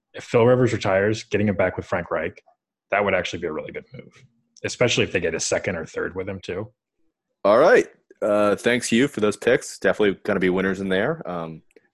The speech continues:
Speaker 2: hashtag fade Cuffy. Uh, moving on, topic of the week. Uh, tomorrow is New Year's, and that means this evening is New Year's Eve. Um, pretty divisive holiday,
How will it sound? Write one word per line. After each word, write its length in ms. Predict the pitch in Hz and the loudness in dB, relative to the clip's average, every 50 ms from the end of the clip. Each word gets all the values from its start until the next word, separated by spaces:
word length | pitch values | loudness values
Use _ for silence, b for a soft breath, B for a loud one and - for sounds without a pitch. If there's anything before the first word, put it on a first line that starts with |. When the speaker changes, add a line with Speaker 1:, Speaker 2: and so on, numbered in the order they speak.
| _ - | _ -10
Speaker 2:
hashtag 260 | 90 - 90 85 - | -8 -6 -6 -8 -4
fade 200 | - 87 85 - | -6 -8 -8 -6
Cuffy. 320 | - 87 - - 101 104 _ _ B B B B B B B B B B B B | -8 -8 -8 -8 -12 -14 _ _ B B B B B B B B B B B B
Uh, 440 | 92 98 98 95 95 92 92 92 90 - | -2 0 2 2 2 2 2 2 0 0
moving 200 | 110 135 151 143 | 2 2 2 4
on, 360 | 123 120 117 117 120 120 117 - _ _ | 4 4 2 2 0 -2 -4 -8 _ _
topic 260 | - 135 120 113 - | -2 -2 -2 0 -2
of 60 | 101 | -4
the 60 | 95 | 0
week. 340 | 98 110 117 113 113 - - - - - _ _ _ - | 2 2 2 2 0 -4 -14 -20 -20 -20 _ _ _ -4
Uh, 520 | 90 90 87 87 90 90 87 87 87 85 - _ _ B B B B B B B B B B B B _ _ | -2 0 0 0 0 0 0 0 -2 -2 -6 _ _ B B B B B B B B B B B B _ _
tomorrow 600 | - - 131 143 175 208 220 214 208 208 202 185 - - | -8 0 2 4 6 6 6 6 6 6 4 2 4 4
is 340 | 147 165 170 175 170 - - 127 | 6 6 6 6 4 0 -2 -2
New 260 | 117 107 110 127 160 | 0 0 2 2 2
Year's, 720 | 202 185 170 139 101 82 64 - - - - - - - - _ | 2 2 4 4 2 2 0 -4 -8 -10 -10 -10 -14 -16 -14 _
and 160 | 85 82 82 | -10 -6 -4
that 160 | 87 98 - | -4 -4 -2
means 300 | 90 110 107 98 92 - | -2 -4 -4 -4 -6 -8
this 240 | - 104 104 - - | -8 -8 -8 -6 -2
evening 400 | 113 113 101 104 101 101 92 92 | -4 -2 -2 -2 -4 -4 -6 -6
is 220 | - 87 87 - - | -8 -8 -10 -12 -12
New 240 | - 90 90 98 107 | -10 -8 -6 -4 -4
Year's 460 | 110 110 110 110 110 110 104 - - - - | -4 -4 -2 -2 0 0 -2 -4 -6 -10 -8
Eve. 600 | 139 185 190 110 - - _ - - - - - - _ _ _ - | -6 -4 -4 -4 -6 -8 _ -20 -20 -20 -20 -20 -20 _ _ _ -12
Um, 440 | 82 82 - - 82 80 78 - - _ _ _ _ _ _ _ _ _ _ _ _ | -10 -10 -10 -10 -12 -12 -14 -16 -18 _ _ _ _ _ _ _ _ _ _ _ _
pretty 220 | - - 214 277 262 | -4 0 0 0 2
divisive 720 | 233 139 92 85 95 92 - - - 147 143 147 - - _ _ _ | 0 -2 -2 -2 -4 -4 -4 2 4 4 4 2 0 -10 _ _ _
holiday, 480 | - 104 101 101 98 95 98 107 139 | -4 -2 0 0 0 2 0 0 -2